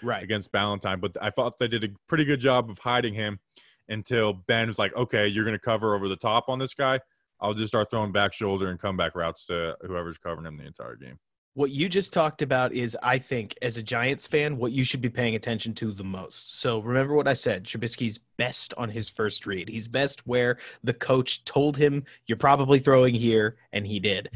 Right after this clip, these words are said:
Speaker 1: And the biggest worry is Matt Nagy. Matt Nagy's a really good schemer of offense from everything that I can tell, and he's a little limited in terms of his quarterback, but to point out something that you said on Twitter around the time that Mitch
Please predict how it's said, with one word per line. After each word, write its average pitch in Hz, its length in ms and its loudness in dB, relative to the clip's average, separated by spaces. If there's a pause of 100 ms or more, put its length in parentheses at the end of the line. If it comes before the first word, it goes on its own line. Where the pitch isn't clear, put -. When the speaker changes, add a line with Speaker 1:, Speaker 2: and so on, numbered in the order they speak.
(200)
Speaker 1:
And 110 120 -2
the 101 40 -6
biggest 113 300 0
worry 120 840 6 (180)
is 127 240 6
Matt 117 160 4
Nagy. 127 540 2
Matt 151 240 4
Nagy's 151 500 6
a 139 160 -4
really 147 380 4
good 139 280 2
schemer 147 380 2
of 131 80 4
offense 113 420 2
from 123 160 -2
everything 123 420 0
that 104 100 -4
I 135 160 2
can 110 180 -2
tell, 113 320 0 (240)
and 170 100 4
he's 190 160 4
a 202 60 4
little 180 240 4
limited 135 320 4
in 110 80 2
terms 110 260 -2
of 104 60 -14
his - 140 -6
quarterback, 117 600 2
but 131 180 0
to 120 240 2 (340)
point 127 240 2
out 123 160 2
something 120 320 -4
that 107 120 -2
you 120 200 -2
said 131 240 2
on 113 160 0
Twitter 147 400 2 (280)
around 123 280 2
the 123 80 -2
time 120 340 -2
that 113 140 2
Mitch 120 300 -4